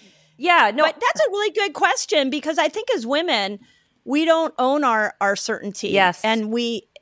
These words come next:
Speaker 2: and, and so there is a little bit of our certainty comes across as looking cocky. So that
Speaker 1: Mm.
Speaker 2: might even just be things for me to work on.
Speaker 1: Yeah. And the other thing I was thinking of, Mindy, when you were talking about this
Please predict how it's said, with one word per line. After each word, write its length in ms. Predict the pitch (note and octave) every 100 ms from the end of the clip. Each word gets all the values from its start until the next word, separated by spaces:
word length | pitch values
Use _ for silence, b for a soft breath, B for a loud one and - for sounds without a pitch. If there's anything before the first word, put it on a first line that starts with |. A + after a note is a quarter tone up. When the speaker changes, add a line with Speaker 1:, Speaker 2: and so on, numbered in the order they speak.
| -
Speaker 2:
and, 260 | A#3 A#3 -
and 200 | A#3 A#3
so 440 | - C4+ A#3+ A#3
there 240 | A3 A3+ G#3+
is 220 | A#3 B3
a 60 | B3
little 340 | A3+ A#3 A3+
bit 220 | G3+ G#3+
of 140 | G3+ G3
our 140 | G3
certainty 460 | G3 - F3+ F#3+ F#3+
comes 260 | F#3 G3
across 480 | F#3+ - G3 F#3 -
as 160 | D#3+ E3+
looking 440 | E3+ - E3+ D#3 -
cocky. 440 | F#3 G3+ G#3+ A3+
So 180 | A3+ G#3+
that 180 | A#3+ F#3+
Speaker 1:
Mm. 20 |
Speaker 2:
might 160 | G#3+
even 220 | F#3+ F#3 F3+
just 220 | F3 -
be 160 | F#3+
things 260 | F3+ F#3+ F#3
for 160 | - E3
me 160 | F3
to 80 | F3
work 300 | E3 D#3 -
on. 200 | C3+ -
Speaker 1:
Yeah. 280 | G#3 G3+ F3+ - B B B B -
And 140 | C4+
the 80 | D4+
other 140 | F4+
thing 160 | G#4 D#4+
I 20 |
was 80 | A#3+
thinking 280 | - A3+ A#3
of, 100 | F#3
Mindy, 220 | F#3 F#3
when 100 | E3+
you 60 | D#3
were 40 |
talking 360 | D#3 D#3+ E3 F#3+
about 120 | -
this 240 | D3+ C#3